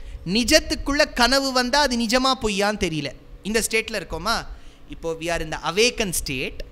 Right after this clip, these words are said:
இன்னொன்னு ஸ்-, அ, ட்ரீம் ஸ்டேட். ஒண்ணு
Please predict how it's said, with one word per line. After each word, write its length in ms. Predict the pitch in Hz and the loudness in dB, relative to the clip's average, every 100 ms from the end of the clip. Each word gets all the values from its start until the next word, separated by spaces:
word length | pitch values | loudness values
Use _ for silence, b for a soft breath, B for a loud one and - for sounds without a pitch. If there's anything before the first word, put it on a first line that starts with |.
| - - - | -20 -14 -8
இன்னொன்னு 460 | 220 269 302 247 262 | -6 -2 -2 -2 -2
ஸ்-, 1040 | 311 - - - - - - - - - | -2 -4 -8 -14 -20 -20 -20 -20 -14 -4
அ, 140 | 202 190 165 | -4 -2 -4
ட்ரீம் 200 | 277 285 | -2 -2
ஸ்டேட். 400 | 247 - - - - - - - - - B B - | -2 -4 -8 -10 -16 -20 -20 -18 -14 -12 B B -10
ஒண்ணு 380 | 175 202 214 247 | -6 -4 0 0